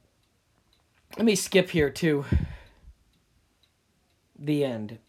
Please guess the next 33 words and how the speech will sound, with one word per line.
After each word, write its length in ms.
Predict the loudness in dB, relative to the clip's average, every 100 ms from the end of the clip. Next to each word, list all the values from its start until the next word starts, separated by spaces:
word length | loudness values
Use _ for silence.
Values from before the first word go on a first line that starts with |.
| _ _ _ _ -20 -20 _
Well, 280 | 2 4 6
let 120 | 4
me 80 | 0
say 200 | 0 -2
this. 280 | -2 -8 -14 -20 _ -4
A 100 | 0
few 160 | 4
years 260 | 8 8 6
ago, 220 | 4 4
it 60 | 4
was 120 | -2
a 60 | 0
tragedy. 640 | 4 4 2 -4 -8 -10 _ _ _ _ -16
A 60 | -2
family 380 | 4 6 6
of 120 | 2 2
five 580 | 6 8 8 6 2 0
died 340 | 4 4 2
in 60 | 0
a 60 |
car 280 | -2 0 2
accident, 500 | 0 -4 -10 -10 -6
hit 180 | -4 -2
by 100 | -2
a 60 | -2
semi. 540 | -4 -4 -4 -8 -12 -18 _ _ _ _ _ _ _ _ _ _ _ -20 _
They 140 | 4
were 80 | 6
young 320 | 6 4 4
parents, 500 | 4 4 4 2 -6
twenty-nine 540 | -2 2 4 4 2 2
years 180 | 2 2
old, 320 | 2 0